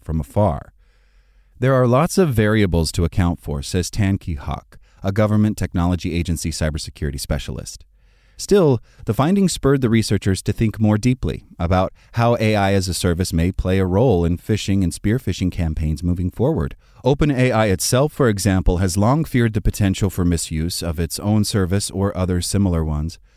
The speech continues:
The researchers note that it and other scrupulous A I as a service providers have clear codes of conduct, attempt to audit their platforms for potentially malicious activity, or even try to verify user identities to some degree.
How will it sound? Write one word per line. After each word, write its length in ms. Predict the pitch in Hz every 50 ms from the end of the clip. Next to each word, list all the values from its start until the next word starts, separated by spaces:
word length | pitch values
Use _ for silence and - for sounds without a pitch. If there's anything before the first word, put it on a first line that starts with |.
| _ _ _
The 80 | 101 90
researchers 520 | 107 113 - - 117 - - 135 123 123
note 300 | 147 143 110 - - - -
that 400 | 101 95 90 87 87 - - -
it 320 | 95 107 110 113 - -
and 220 | - 110 101 98 101
other 220 | 110 110 113 110
scrupulous 580 | - - - 123 113 - 120 113 110 104 - -
A 220 | 92 104 101 104
I 180 | 92 95 98 98
as 160 | 98 92 92
a 80 | 92 87
service 320 | - 104 95 85 87 -
providers 640 | - - 95 80 85 82 85 80 92 110 123 - - - - _
have 200 | - 95 90 -
clear 300 | - - 127 131 139 143
codes 360 | - - - 135 139 139 123 127
of 100 | - -
conduct, 600 | - 127 127 127 127 - - - - _ - - - _ _ _ -
attempt 360 | - 107 - 131 120 113 -
to 100 | 127 -
audit 280 | - 98 98 101 104 -
their 120 | - 98
platforms 640 | - - 101 95 - - 104 101 98 107 131 - -
for 160 | - - 87
potentially 520 | - - - - 110 98 - 107 98 95
malicious 560 | 92 87 87 87 90 95 92 - - 98 - -
activity, 640 | 92 85 - - - 92 82 87 85 92 110 139 - - _ _ _ _ - -
or 120 | 110 120
even 280 | 131 127 135 151 156 -
try 180 | - 139 120
to 140 | 113 - 90
verify 480 | 82 92 90 107 143 156 - - 110 98
user 380 | 92 92 98 98 90 95 87
identities 640 | 87 87 80 92 95 107 - 123 - - 82 76 -
to 100 | - 78
some 240 | - - - 73 73
degree. 460 | 80 73 - - 76 67 65 - -